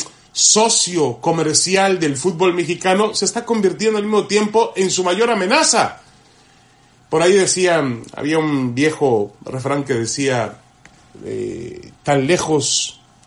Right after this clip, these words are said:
tan lejos de Dios y tan cerca de los Estados Unidos". Esto, eh, dicho obviamente de manera irónica y en el buen sentido de la,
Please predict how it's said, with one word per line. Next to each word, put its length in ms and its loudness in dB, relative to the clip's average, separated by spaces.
tan 160 -4
lejos 260 -2
de 80 -2
Dios 480 -4
y 60 -4
tan 240 -4
cerca 400 0
de 80 -4
los 160 -6
Estados 440 -6
Unidos". 440 -12
Esto, 420 0
eh, 480 -14
dicho 420 0
obviamente 720 -2
de 140 -6
manera 260 -2
irónica 540 0
y 140 -2
en 100 -2
el 100 -6
buen 220 -2
sentido 500 -4
de 120 -8
la, 240 -14